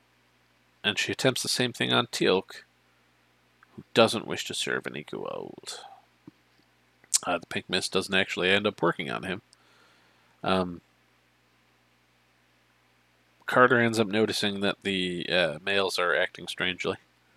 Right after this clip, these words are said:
and, uh, she ends up questioning Hammond's orders. And she tells O'Neill if he could back her up on this one, uh, which he says he will if there's an actual problem.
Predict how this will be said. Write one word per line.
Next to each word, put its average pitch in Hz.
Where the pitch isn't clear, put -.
and, 92
uh, 92
she -
ends 92
up -
questioning 87
Hammond's 82
orders. 85
And 87
she -
tells 98
O'Neill 95
if -
he -
could -
back 85
her 85
up 90
on 85
this 85
one, 98
uh, 85
which -
he -
says 98
he 95
will 98
if -
there's 73
an 53
actual -
problem. 69